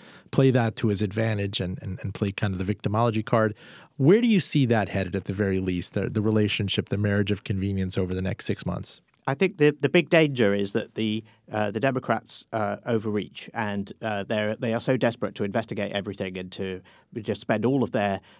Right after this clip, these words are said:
Speaker 2: energy having a go at Trump. And clearly there is a need for some accountability, and there are lots of things that need to be looked into. But, um, it, it's very interesting, even with what they're talking about doing on the first day, uh, that they,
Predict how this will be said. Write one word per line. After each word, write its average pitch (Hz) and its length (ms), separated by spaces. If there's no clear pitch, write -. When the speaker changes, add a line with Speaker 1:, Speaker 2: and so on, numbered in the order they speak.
Speaker 2:
energy 101 540
having 110 340
a 107 40
go 98 200
at - 80
Trump. 95 420
And 104 340
clearly 127 480
there 120 200
is 127 120
a 131 40
need 127 480
for 117 140
some 110 160
accountability, 107 720
and 104 100
there 104 140
are 107 60
lots 120 180
of - 80
things 104 160
that - 100
need 101 180
to - 60
be 98 100
looked 101 220
into. 104 360
But, 110 300
um, 107 320
it, 131 220
it's 135 200
very 156 220
interesting, 139 300
even 139 340
with 123 280
what 120 200
they're 120 100
talking 135 320
about 107 360
doing 107 420
on 117 160
the 107 60
first 123 320
day, 104 400
uh, 101 340
that 127 160
they, 117 220